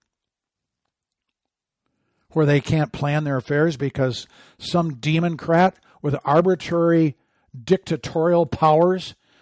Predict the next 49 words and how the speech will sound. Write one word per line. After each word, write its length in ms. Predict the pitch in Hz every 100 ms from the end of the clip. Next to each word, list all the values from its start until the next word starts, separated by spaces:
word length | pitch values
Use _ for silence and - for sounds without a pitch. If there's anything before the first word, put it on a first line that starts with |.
| _
just 220 | 165 -
says, 180 | 175 139
"I'm 160 | 180 233
gonna 160 | 277 269
fine 320 | 247 226 214
you 100 | 208
because 300 | 175 185 156
I 140 | 180
hate 200 | 165 196
your 180 | 165 151
sorry 400 | - 165 151 151
rear 300 | 139 143 127
end. 280 | 104 - - _ _ _ _ _ _ _ _ _ _ _ _ _ _ _ _ _ _ _ -
And 120 | 143
we 80 | 208
don't 140 | 220
want 260 | 208 202 190
you 40 |
doing 260 | 170 190 170
business 340 | 175 147 143
here, 120 | 160
so 140 | 147 165
we're 80 |
gonna 140 | 185 156
prohibit 420 | 151 147 165 151
you 100 | 160
from 180 | 156 131
doing 200 | 139 135
business." 340 | 151 117 92 _ - - _ -
Trump 280 | 214 247
needs 260 | 185 190 156
to 60 | 160
just 220 | 160 -
clear 220 | - 165
out 180 | 160 151
of 160 | 127
New 160 | 143 147
York 300 | 139 135 -
and 100 | 131
let 140 | 139
that 160 | 139 120
place 240 | - 131
burn. 460 | 110 104 123 127 117
Who 180 | 101 143
gives 240 | 147 127
a 40 | 117
rat's 400 | 107 117 120 -
rear 220 | 127 131
end? 320 | 147 139 -